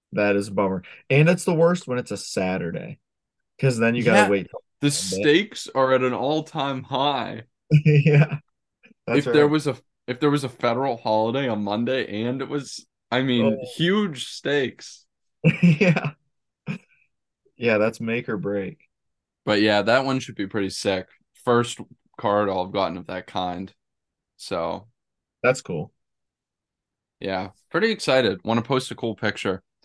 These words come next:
Speaker 2: I wanna post a picture matching the patch up with the jer-, with the jersey. Sadly, I don't have a jersey of that exact colorway, but it will have to do.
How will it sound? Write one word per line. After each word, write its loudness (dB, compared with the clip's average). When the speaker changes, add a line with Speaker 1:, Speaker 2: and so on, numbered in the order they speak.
Speaker 2:
I 2
wanna 4
post 0
a -6
picture -2
matching -2
the -4
patch -4
up 0
with -2
the 0
jer-, -4
with 2
the -2
jersey. -6
Sadly, 4
I 4
don't 0
have -4
a -4
jersey -2
of -4
that 0
exact -4
colorway, 2
but -6
it 2
will 2
have -2
to -4
do. -6